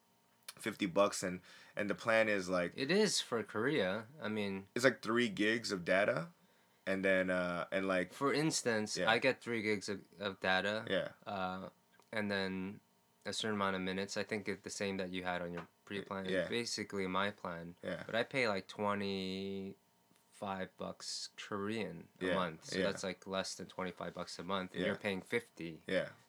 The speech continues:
Speaker 2: Uh-huh.
Speaker 1: So it
Speaker 2: So
Speaker 1: kinda, it kind of, well, I was like, "All right, all
Speaker 2: Yeah.
Speaker 1: right, whatever, man. Let's wait the three months," right? So,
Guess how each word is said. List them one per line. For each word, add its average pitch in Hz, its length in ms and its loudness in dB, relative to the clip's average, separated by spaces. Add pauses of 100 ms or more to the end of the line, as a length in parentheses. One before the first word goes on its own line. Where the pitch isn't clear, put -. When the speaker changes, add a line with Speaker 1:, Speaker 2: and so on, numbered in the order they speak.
(140)
Speaker 2:
Uh-huh. 92 260 -2 (260)
Speaker 1:
So 127 120 2
it 117 120 8
Speaker 2:
So 110 160 4
Speaker 1:
kinda, 127 320 6
it 107 80 2
kind 117 180 6
of, 104 240 4
well, 120 160 8
I 107 120 10
was 123 100 8
like, 127 120 -2
"All 139 100 10
right, 113 140 10
all 123 100 10
Speaker 2:
Yeah. 113 80 12
Speaker 1:
right, 104 40 10
whatever, 101 320 8
man. 90 240 -2
Let's 98 180 0
wait 104 160 4
the 87 80 -4
three 95 220 -2
months," 85 320 -6
right? 80 220 -2 (500)
So, 98 520 6